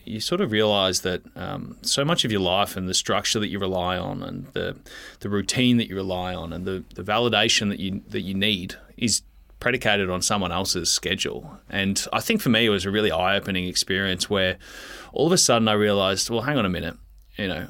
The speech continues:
I've been through some really difficult periods of time in my life. Um, I've been through some periods of time where I didn't know what was next and, and where to go. But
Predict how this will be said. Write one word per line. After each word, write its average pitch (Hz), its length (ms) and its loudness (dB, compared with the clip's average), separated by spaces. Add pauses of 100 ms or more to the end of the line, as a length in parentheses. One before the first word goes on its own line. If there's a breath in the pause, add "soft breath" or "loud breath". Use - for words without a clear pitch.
(100)
I've 135 140 2
been 165 160 2
through 131 200 2
some 113 140 4
really 104 140 4
difficult 95 300 -4
periods 95 260 -2
of 98 60 -10
time 95 160 -4
in 95 80 -2
my 90 100 -2
life. 90 460 -8
Um, 90 240 -2
I've 92 100 -2
been 101 160 -2
through 101 160 -4
some 95 160 0
periods 95 260 -2
of 95 100 -4
time 98 340 0
where 98 160 0
I 87 100 2
didn't 101 220 -2
know 90 120 -2
what 95 160 -2
was 90 140 -8
next 101 300 -4
and, 90 220 -6
and 90 120 -6
where 90 100 -2
to 87 60 -2
go. 104 300 -4 (100)
But 107 220 0